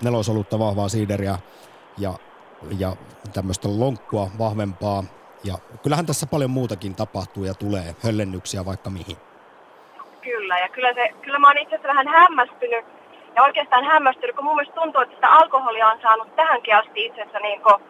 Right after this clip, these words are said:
Speaker 2: ihan varmaan riittävästi ja helposti ja joka paikasta.
Speaker 1: Eikö ole tarvinnut olla
Speaker 2: Ja sit
Speaker 1: kuivin
Speaker 2: jotenkin,
Speaker 1: suin?
Speaker 2: että ei ole tarvinnut olla kuivin suin. Ja sitten kun, ö, jotenkin tuntuu, että kun tää tämmönen auktoriteetti,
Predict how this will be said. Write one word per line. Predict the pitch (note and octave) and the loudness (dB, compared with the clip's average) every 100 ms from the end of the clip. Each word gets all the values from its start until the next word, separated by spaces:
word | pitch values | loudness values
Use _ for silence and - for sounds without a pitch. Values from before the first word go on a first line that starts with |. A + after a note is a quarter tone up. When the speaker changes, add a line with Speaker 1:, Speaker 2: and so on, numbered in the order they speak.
| - - - - | -20 -20 -20 -8
Speaker 2:
ihan | C#4+ C4+ C4 | 2 6 8
varmaan | B3+ A#3 A3+ | 6 6 4
riittävästi | B3 A3+ A3+ G3+ G3 - | 2 -4 -2 -2 -4 -4
ja | G3+ | -4
helposti | G#3+ G#3 G3+ F#3 - | -2 -4 -4 -10 -8
ja | F#3+ | -4
joka | G3+ G3 F3+ | -4 -4 -2
paikasta. | F3 F3 A3 A#3+ D4 C#4 | 0 0 -4 -6 -10 -4
Speaker 1:
Eikö | B2 D3 | -2 -2
ole | C#3 | -2
tarvinnut | D#3 C3+ B2 | -2 0 0
olla | B2+ | 0
Speaker 2:
Ja | |
sit | E3 | 2
Speaker 1:
kuivin | D3+ B2 | 2 2
Speaker 2:
jotenkin, | G#2+ - | 2 0
Speaker 1:
suin? | B3 | -4
Speaker 2:
että | - A3+ - - - - - - - - | 0 0 0 -8 -20 -20 -20 -20 -14 2
ei | C#4+ C#4+ C#4 | 4 6 4
ole | C4+ | 4
tarvinnut | C#4+ C4+ A#3+ | 4 4 2
olla | A3+ A3 - | 4 4 0
kuivin | D4+ C#4 A#3 G#3 - | -4 -2 -4 -6 -4
suin. | G#3 G3+ G#3 - - - | -4 -4 -10 -20 -20 -16
Ja | A3 - | -14 -10
sitten | C#4 - - | -8 -6 0
kun, | A#3+ - - | -2 -2 -16
ö, | - A3 G#3+ | -2 4 4
jotenkin | A#3 C4+ C4 B3+ | 4 0 -2 -2
tuntuu, | D4+ D4 B3+ | 0 4 6
että | A3+ | 4
kun | A#3 A3 | 2 4
tää | A3 | 4
tämmönen | A3+ A3+ B3 | 4 2 6
auktoriteetti, | C4+ C4 A#3+ A3+ - G#3+ - A#3 A3+ | 6 6 -2 -4 -4 -6 -4 -6 -6